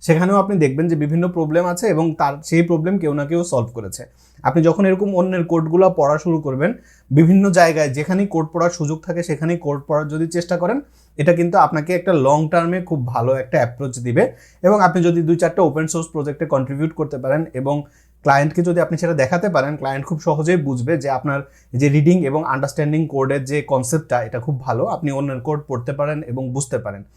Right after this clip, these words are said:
এটা লং রানে আপনাকে অনেক কাজে দিবে। আমি যেমন সময় পেলেই একটু GitHub-এ দেখি যে অন্যরা কী কোড করেছে, ওপেন সোর্স কন্ট্রিবিউট করার চেষ্টা করি,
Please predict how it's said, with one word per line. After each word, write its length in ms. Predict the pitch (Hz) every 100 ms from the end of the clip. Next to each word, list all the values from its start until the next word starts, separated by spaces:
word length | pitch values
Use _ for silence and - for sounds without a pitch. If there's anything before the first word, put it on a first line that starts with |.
| _ _
এটা 240 | 147 147 190
লং 280 | 147 139 156
রানে 180 | 160
আপনাকে 360 | 170 - 131 131
অনেক 200 | 131 123
কাজে 260 | 135 117 107
দিবে। 240 | 101 98 - _ - -
আমি 200 | 190 175
যেমন 240 | 175 190
সময় 360 | 185 160 165 165
পেলেই 400 | 165 165 165 147
একটু 140 | 170
GitHub-এ 400 | 139 135 147 147
দেখি 340 | 135 123 165
যে 100 | 139
অন্যরা 320 | 131 127 127 131
কী 200 | 165 143
কোড 200 | 135 120
করেছে, 340 | 131 123 151
ওপেন 260 | 127 135 147
সোর্স 240 | 143 131
কন্ট্রিবিউট 460 | 135 120 123 123 123
করার 200 | 135 131
চেষ্টা 280 | 165 165
করি, 220 | 135 117